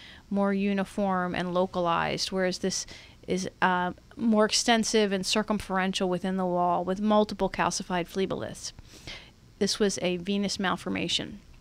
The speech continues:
Two kinds of varices, uphill varices and downhill varices. And uphill varices are the ones that we see in patients with cirrhosis and portal hypertension. Um,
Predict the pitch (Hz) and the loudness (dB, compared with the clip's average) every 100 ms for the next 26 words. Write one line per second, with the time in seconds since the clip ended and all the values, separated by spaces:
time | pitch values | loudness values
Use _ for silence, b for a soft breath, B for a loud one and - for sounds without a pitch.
0 | - - - - - - - - - 330 | -20 -20 -20 -20 -16 -6 -6 -2 0 6
1 | 302 247 214 196 196 202 208 285 285 - | 6 6 4 6 8 8 4 4 4 4
2 | 214 - 247 226 226 220 220 202 190 180 | 4 6 6 8 6 2 0 0 0 6
3 | 208 233 214 185 180 165 - 190 190 - | 6 6 2 0 -2 -2 -2 0 0 4
4 | 240 262 226 202 196 190 202 185 - B | 4 6 4 4 2 2 -2 -4 -8 B
5 | B B - 233 262 262 247 247 233 254 | B B 4 8 10 8 6 4 4 4
6 | 233 226 240 226 233 214 220 - - 208 | 4 4 4 4 2 0 0 -2 0 2
7 | 208 214 208 196 - 190 180 185 - 170 | 2 2 0 0 -2 -2 0 -2 -4 0
8 | 214 220 220 233 233 B B B B B | 2 4 4 2 0 B B B B B
9 | B - - 196 196 190 185 | B 2 6 8 6 2 -2